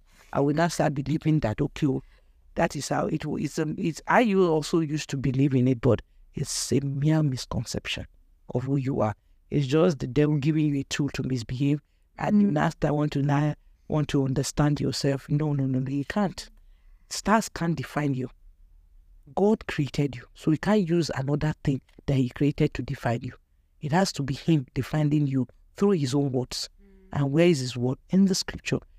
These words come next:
Speaker 1: And what did he say about you? Go find out there. Dig it out and read it. So with that again, in trying to discover yourself, you can easily, as you read the scripture, you find out things you, that comes easily to you,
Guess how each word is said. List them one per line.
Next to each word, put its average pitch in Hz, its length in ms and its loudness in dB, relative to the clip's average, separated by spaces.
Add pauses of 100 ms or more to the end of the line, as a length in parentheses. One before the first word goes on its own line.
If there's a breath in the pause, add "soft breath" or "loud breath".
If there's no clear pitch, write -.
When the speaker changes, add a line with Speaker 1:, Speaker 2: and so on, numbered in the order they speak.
(140)
Speaker 1:
And 147 160 -4
what 196 200 2
did 156 120 -2
he 165 80 -2
say 151 200 -2
about 147 360 -2
you? 135 180 -6
Go 247 140 0
find 240 380 0
out 220 180 -2
there. 202 160 -2 (560)
Dig 247 240 2
it 247 80 4
out - 360 -2 (360)
and 151 220 -2
read 170 180 0
it. - 260 -6 (500)
So 240 160 -2
with 180 240 0
that 247 220 2
again, 139 400 -2 (400)
in 180 180 -2
trying 247 260 2
to 175 100 -2
discover 156 480 -2
yourself, 135 440 -4 (840)
you 196 120 0
can 226 220 4
easily, 240 420 2
as 160 160 0
you 190 80 -2
read 240 200 2
the 165 40 -4
scripture, 170 300 -2
you 156 120 -2
find 226 340 2
out 175 280 -4 (380)
things 247 300 4
you, 165 100 4
that 151 240 0
comes 190 360 -2
easily 160 340 -2
to - 160 -6
you, 131 200 -8